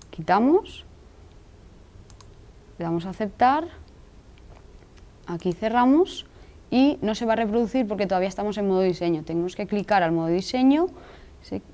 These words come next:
eh, y al deseleccionarlo ya está insertado el, el vídeo.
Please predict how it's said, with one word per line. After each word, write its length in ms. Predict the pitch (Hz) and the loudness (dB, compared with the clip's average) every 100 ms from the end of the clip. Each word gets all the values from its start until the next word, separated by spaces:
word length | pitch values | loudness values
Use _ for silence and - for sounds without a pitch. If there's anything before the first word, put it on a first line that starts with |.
| - | -8
eh, 480 | 185 175 170 165 170 | -4 -2 -2 -4 -8
y 100 | - | -4
al 120 | 170 170 | -2 0
deseleccionarlo 1000 | 190 233 226 - 240 240 240 254 294 302 | -2 -2 -2 -2 0 2 2 2 0 -2
ya 320 | 196 208 262 - | 0 0 -2 -8
está 480 | 180 - 180 175 175 | -12 -4 0 2 2
insertado 540 | 202 180 190 190 185 | 2 0 -2 2 2
el, 240 | 190 185 170 | 2 0 -2
el 460 | 165 160 156 151 | -2 0 -2 -2
vídeo. 340 | 151 165 151 | 0 2 2